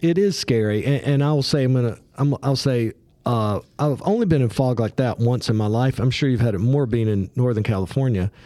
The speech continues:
but I was driving off a mountain in the North Carolina mountains on a little two-lane twisty road, Highway sixteen, and this fog rolled in. I'd never seen anything like it,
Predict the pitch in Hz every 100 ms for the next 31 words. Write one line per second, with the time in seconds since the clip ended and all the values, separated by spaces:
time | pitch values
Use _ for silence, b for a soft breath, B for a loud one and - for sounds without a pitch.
0 | B B B - 127 123 123 110 113 127
1 | 135 127 117 113 123 120 107 104 117 123
2 | 107 104 98 101 110 110 120 107 101 98
3 | 107 104 104 98 101 101 101 98 - 120
4 | 113 104 98 98 - 110 - 98 110 107
5 | 98 98 95 95 90 95 - - 127 113
6 | 113 - B B B B B _ 131 120
7 | 107 - - 135 147 123 110 110 107 95
8 | 107 113 117 123 117 107 107 107 107 113
9 | 92